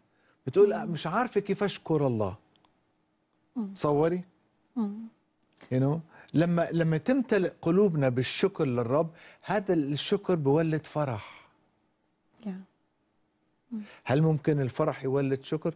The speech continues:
Speaker 1: بكل
Speaker 2: مم.
Speaker 1: تأكيد ممكن، بس الأساس هو الشكر.
Speaker 2: الشكر.
Speaker 1: آه.
Speaker 2: يا.
Speaker 1: هلا في فرح الخلاص، حتى، حتى يستمر فرح الخلاص لازم أبدأ فرح الشكر.
Speaker 2: مم.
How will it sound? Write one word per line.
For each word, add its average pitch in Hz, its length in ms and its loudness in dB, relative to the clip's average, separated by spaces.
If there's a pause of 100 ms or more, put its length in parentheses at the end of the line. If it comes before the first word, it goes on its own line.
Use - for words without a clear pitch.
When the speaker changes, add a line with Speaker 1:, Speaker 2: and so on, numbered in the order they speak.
(420)
Speaker 1:
بكل 214 200 0
Speaker 2:
مم. 220 40 0
Speaker 1:
تأكيد 156 500 -2
ممكن، 156 460 0
بس 127 180 -2
الأساس 180 520 -2
هو 156 80 -2
الشكر. 147 480 -6 (320)
Speaker 2:
الشكر. - 400 -10 (340)
Speaker 1:
آه. 110 180 -2 (360)
Speaker 2:
يا. 220 160 -8
Speaker 1:
هلا 151 220 2
في 202 160 0
فرح 190 320 -2
الخلاص، 156 580 -2 (300)
حتى، 165 520 -2
حتى - 320 -4
يستمر 202 500 0
فرح 185 320 0
الخلاص 170 460 0
لازم 139 220 -2
أبدأ 185 460 0 (360)
فرح 160 300 0
الشكر. - 600 -6 (440)
Speaker 2:
مم. 190 240 -2